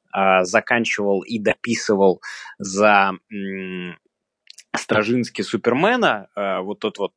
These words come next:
печально известный арк Grounded, где Супермен решает больше не летать, а ходить пешком по Америке и, э, говорить инопланетянам, что, э, «Слушайте, ну, вообще я против незаконной эмиграции, вы должны отсюда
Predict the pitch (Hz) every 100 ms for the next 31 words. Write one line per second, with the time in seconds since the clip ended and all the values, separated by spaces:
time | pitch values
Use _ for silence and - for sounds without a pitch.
0 | _ - - 240 113 110 101 95 92 -
1 | 101 101 101 - 95 90 90 - 98 98
2 | 98 - 85 90 98 107 98 87 87 80
3 | - 87 87 90 87 87 85 - 98 101
4 | 104 98 95 - 107 95 92 95 90 -
5 | 87 - - - 101 104 - 175 214 -
6 | 95 85 - 101 127 - - - 98 95
7 | 98 139 190 - - 101 90 101 120 117
8 | - - - - - 95 92 95 107 110
9 | 127 120 107 113 110 104 139 127 113 107
10 | 104 101 98 - - _ 92 92 - 117
11 | - 110 92 101 87 98 - 139 139 98
12 | 110 127 - 123 107 - 98 95 - 98
13 | 90 90 92 110 165 - 123 104 95 117
14 | 113 98 107 120 92 - 104